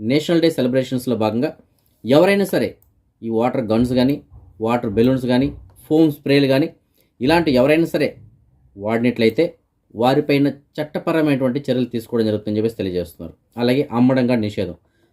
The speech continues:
అమ్మకూడదు, వాడకూడదు, అలాగే కొనుక్కోకూడదు. ఓకేనా? So, ఇవన్నీ కూడా నిషేధం అని చెప్పేసి తెలియజేస్తున్నారు.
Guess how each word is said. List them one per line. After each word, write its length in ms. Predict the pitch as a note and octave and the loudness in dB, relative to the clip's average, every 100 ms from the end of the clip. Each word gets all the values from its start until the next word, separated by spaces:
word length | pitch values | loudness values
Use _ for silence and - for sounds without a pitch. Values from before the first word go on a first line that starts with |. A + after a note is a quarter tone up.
| _ | _
అమ్మకూడదు, 600 | G2 A2+ C3 D3 D#3+ G3+ - _ - | -2 0 4 2 2 -4 -8 _ -12
వాడకూడదు, 640 | G2 A2 C3+ D3 D3 F3+ B3+ _ _ _ _ _ | -4 0 2 2 2 -2 -8 _ _ _ _ _
అలాగే 320 | B2 C3+ F3 C#4 - _ _ _ - | -2 0 0 -4 -8 _ _ _ 0
కొనుక్కోకూడదు. 640 | F#3 E3+ C#3+ G#2 F#2 E2 - _ _ _ _ _ _ _ A#2 | 2 2 2 0 -2 -6 -16 _ _ _ _ _ _ _ -6
ఓకేనా? 300 | A2+ D3+ C#3+ | -2 -2 -2
So, 160 | C3+ | 0
ఇవన్నీ 360 | C3 A#2+ B2+ D#3 | 2 4 4 4
కూడా 120 | D#3 | 2
నిషేధం 240 | B2 C#3 B2+ | 0 0 0
అని 80 | |
చెప్పేసి 200 | A#2 B2+ | 0 -2
తెలియజేస్తున్నారు. 560 | - A2+ A2 G#2+ C3 | -2 0 0 0 -4